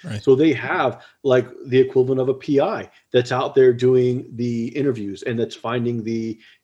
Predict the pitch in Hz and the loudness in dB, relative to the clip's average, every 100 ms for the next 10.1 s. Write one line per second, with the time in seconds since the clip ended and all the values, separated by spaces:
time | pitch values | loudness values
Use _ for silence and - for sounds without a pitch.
0 | _ 135 127 113 104 101 104 101 123 - | _ -4 -2 -2 -2 -2 -4 -6 -12 0
1 | 131 117 - 107 - - - 143 147 151 | 2 2 -2 -8 -8 -20 -8 -2 0 2
2 | 127 131 180 131 127 - 127 117 - 123 | 0 -2 -2 0 -2 -2 -4 -4 -2 0
3 | 113 113 110 - _ _ 170 120 110 107 | 2 0 0 -6 _ _ -6 -2 -2 -4
4 | 110 107 117 113 110 107 107 110 - - | -10 -12 -8 -6 -4 -2 -2 -4 -10 -6
5 | 104 98 95 - - 127 120 123 107 104 | -6 -4 -6 -8 -8 -8 -8 -6 -6 -2
6 | 120 113 - - 117 98 101 107 107 101 | -2 -4 -10 -8 -6 -6 -4 -2 -4 -6
7 | - _ _ 110 104 98 104 113 110 - | -10 _ _ -8 -6 -6 -4 -2 -4 -4
8 | 117 110 110 101 110 107 107 101 - 110 | -2 -2 -2 -6 -4 -4 -6 -8 -4 -4
9 | - 117 110 - - 120 101 107 113 113 | -4 -6 -8 -10 -12 -10 -10 -8 -6 -6
10 | 104 | -8